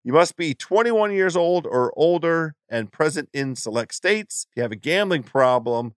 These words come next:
call one eight hundred gambler or visit R G dash help dot com.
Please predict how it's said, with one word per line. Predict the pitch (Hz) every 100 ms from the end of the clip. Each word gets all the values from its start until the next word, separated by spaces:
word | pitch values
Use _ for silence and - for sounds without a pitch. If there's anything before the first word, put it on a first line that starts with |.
| _
call | - 170 165 107 87 - _
one | 110 131 185
eight | 208
hundred | 185 185 185 160
gambler | 170 170 120 101 107 - _
or | - 110
visit | 95 131 160 - - _ _
R | 123 160 180
G | 143 131 135 -
dash | 120 131 147 -
help | 110 107 _ _ _
dot | 104 110 - _ -
com. | 104 78 -